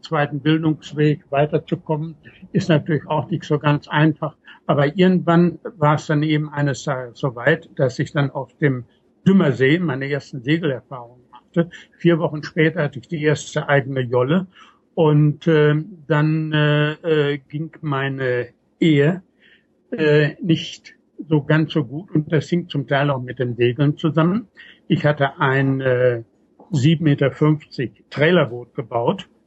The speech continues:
und mit diesem Trailerboot segelte ich dann auf dem Mittelmeer, auf der Adria und so weiter. Und, äh, das gab dann so etwas Probleme. Für mich war das eine ganz, ganz, äh, äh,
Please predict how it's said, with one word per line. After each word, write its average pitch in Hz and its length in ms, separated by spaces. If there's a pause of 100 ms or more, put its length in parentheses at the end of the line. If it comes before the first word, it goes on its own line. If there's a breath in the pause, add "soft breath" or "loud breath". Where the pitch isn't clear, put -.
und 139 140
mit 127 120
diesem 160 320
Trailerboot 135 720 (220)
segelte 151 420
ich 151 340
dann 147 300
auf - 300
dem 127 180
Mittelmeer, 147 460
auf 113 80
der 135 240
Adria 156 340
und 160 240
so 139 140
weiter. 147 400 (520 loud breath)
Und, 151 480
äh, 151 200
das 143 220
gab 151 220
dann 147 140
so 139 60
etwas 151 360
Probleme. 156 540
Für - 120
mich 147 240
war 147 100
das 127 240
eine 135 80
ganz, 160 320
ganz, 143 360
äh, 139 240
äh, 131 380